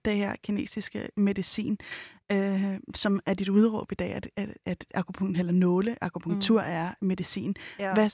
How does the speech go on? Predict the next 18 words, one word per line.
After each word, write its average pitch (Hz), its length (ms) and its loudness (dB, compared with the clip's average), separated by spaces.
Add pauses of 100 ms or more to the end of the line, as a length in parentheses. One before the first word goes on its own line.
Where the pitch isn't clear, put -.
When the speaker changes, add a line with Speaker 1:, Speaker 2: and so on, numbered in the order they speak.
Speaker 1:
hvad 226 140 0
skulle 240 240 -4
et - 80 -8
godt 240 240 -2
råd 254 220 0
til, - 180 -8
være, 214 260 0
hvis 240 160 -6
man 220 100 -2
gerne 220 180 0
vil 233 60 -2
i 226 40 -4
gang 226 200 -6
med 240 80 -6
det 240 100 -8
her? 247 100 -6 (760)
Speaker 2:
Øhm, 196 540 4
find 269 440 4